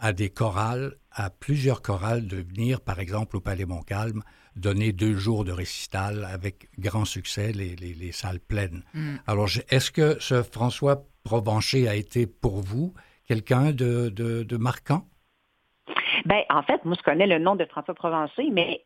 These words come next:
Speaker 3: je vais vous dire une chose assez particulière, c'est que les gens de Montréal et les gens de Québec ne se connaissent pas.
Speaker 1: C'est ça.
Speaker 3: <laughs> Donc, euh, non, j'ai pas eu, j'ai pas eu la chance, euh, de côtoyer de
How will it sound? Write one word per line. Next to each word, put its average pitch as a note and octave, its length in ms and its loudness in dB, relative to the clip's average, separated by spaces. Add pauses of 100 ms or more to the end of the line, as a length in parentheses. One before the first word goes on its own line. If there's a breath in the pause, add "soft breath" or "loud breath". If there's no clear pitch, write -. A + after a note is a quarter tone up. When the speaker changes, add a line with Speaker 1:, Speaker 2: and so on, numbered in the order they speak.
(120)
Speaker 3:
je C#3+ 80 -6
vais D#3+ 60 0
vous D#3 140 -4
dire C4+ 180 0
une G3 100 0
chose B3 220 2
assez F#3 180 -2
particulière, F#3 640 -2 (100)
c'est E3 100 -4
que - 80 -20
les E3 160 0
gens - 160 4
de D4+ 40 4
Montréal F3+ 380 2
et F3 60 -2
les D3+ 120 -4
gens C4 100 0
de - 120 -12
Québec - 320 0
ne F#3 80 -6
se F#3+ 120 -2
connaissent D#4 300 0 (140)
pas. C4 220 2
Speaker 1:
C'est - 180 -2
ça. A2 240 -2 (260)
Speaker 3:
<laughs> - 800 -12
Donc, B3 380 0
euh, F#3+ 440 0
non, A3 260 0
j'ai G3+ 100 -2
pas A#3+ 160 -4
eu, D#4 180 -4 (160)
j'ai F#3 100 -4
pas B3 140 -2
eu D#4+ 120 -2
la G3 160 4
chance, A#3 440 2 (140)
euh, D#3+ 400 2
de D3 200 2
côtoyer G#3 540 2
de F3 80 6